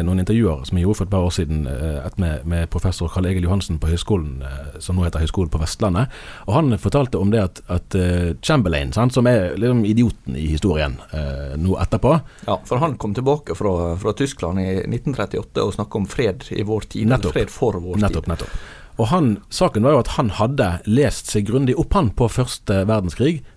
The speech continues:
Speaker 1: og visste veldig mye om forutsetningene for konflikten den gangen, og var veldig bevisst på at vi må ikke gjenta de feilene fra historien med de konsekvensene det fikk. Og så da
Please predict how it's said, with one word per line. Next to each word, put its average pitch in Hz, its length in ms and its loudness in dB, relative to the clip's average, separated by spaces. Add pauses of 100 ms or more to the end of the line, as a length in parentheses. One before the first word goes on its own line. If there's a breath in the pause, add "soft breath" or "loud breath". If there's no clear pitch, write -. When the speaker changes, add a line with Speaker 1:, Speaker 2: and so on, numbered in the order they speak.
Speaker 1:
og 110 80 2
visste - 480 0
veldig 123 180 4
mye 117 220 4
om 101 80 2
forutsetningene 85 800 0
for 104 160 2
konflikten 98 380 0
den 107 120 4
gangen, 110 280 2 (280 loud breath)
og 107 120 4
var 104 180 2
veldig 135 240 2
bevisst 120 240 2
på 98 80 2
at 92 140 0
vi 104 100 4
må 107 160 2
ikke 123 320 0
gjenta 117 640 2 (340 soft breath)
de 110 180 0
feilene 95 520 0 (180)
fra 98 160 2
historien 101 480 2 (220 loud breath)
med 101 260 4
de 87 80 0
konsekvensene 87 640 0
det 92 80 2
fikk. 160 160 -2 (320 loud breath)
Og 117 80 4
så 147 240 6
da 123 80 6